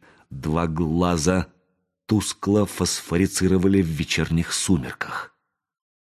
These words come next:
Вот они повернулись в сторону Ричарда и Кэлен. В дальнем конце поляны стоял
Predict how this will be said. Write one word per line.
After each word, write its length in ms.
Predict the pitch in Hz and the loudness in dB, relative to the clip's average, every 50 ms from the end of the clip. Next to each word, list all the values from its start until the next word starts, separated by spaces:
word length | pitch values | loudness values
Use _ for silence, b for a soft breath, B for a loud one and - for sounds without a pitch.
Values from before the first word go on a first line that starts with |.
| _ _ _ - 65 | _ _ _ -8 -2
Вот 220 | 73 85 82 90 | -2 0 0 2
они 140 | 82 87 87 | 2 2 2
повернулись 680 | - 87 82 90 87 80 87 90 87 85 87 - - | 2 2 2 2 2 2 2 2 4 2 2 0 -2
в 140 | - - - | -6 -4 -4
сторону 480 | - - - - 85 78 80 78 80 78 | -4 -4 -2 0 0 2 2 2 2 2
Ричарда 420 | 87 90 - - 87 85 82 101 | 2 0 0 -2 -2 0 0 0
и 240 | 104 - - - 101 | 0 -2 -2 -4 -4
Кэлен. 560 | - - - 92 82 78 78 76 73 73 - - _ _ _ _ _ _ _ _ _ _ _ _ _ _ _ _ _ _ _ _ _ | -4 0 0 2 2 2 2 0 0 -2 -6 -10 _ _ _ _ _ _ _ _ _ _ _ _ _ _ _ _ _ _ _ _ _
В 100 | 85 85 | -4 0
дальнем 320 | 80 95 87 76 78 78 73 | 0 2 0 2 0 -2 -2
конце 320 | - 80 73 - - 73 | -2 -4 -4 -2 -4 -2
поляны 480 | - 76 82 104 113 113 113 107 95 b b b b b b | -2 0 2 4 4 4 4 4 2 b b b b b b
стоял 640 | - - - - - 80 67 82 90 95 101 95 - | -6 -6 -4 -2 -4 -2 0 0 0 2 0 0 -2